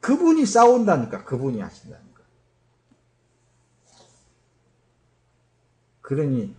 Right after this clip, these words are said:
이 사실을 믿고 사는 사람들이야말로 얼마나 복된 사람들입니까? 시편 기자도 그래, 사십육 편 십 절에 보면 이르기를, "너희는 가만히 있어.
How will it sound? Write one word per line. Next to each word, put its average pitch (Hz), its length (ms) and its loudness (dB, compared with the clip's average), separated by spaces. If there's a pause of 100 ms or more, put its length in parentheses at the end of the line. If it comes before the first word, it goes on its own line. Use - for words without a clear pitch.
(120)
이 151 220 -2
사실을 156 760 -6
믿고 156 440 -6
사는 131 400 -6
사람들이야말로 101 1300 -8 (1200)
얼마나 135 760 -4 (920)
복된 147 380 -4
사람들입니까? 101 880 -10 (420)
시편 233 500 0
기자도 147 420 4
그래, 120 120 -4
사십육 143 580 -4
편 147 140 -2
십 - 180 -12
절에 156 220 2
보면 135 240 -2
이르기를, 139 460 0
"너희는 147 480 2
가만히 139 500 -4
있어. 127 540 -2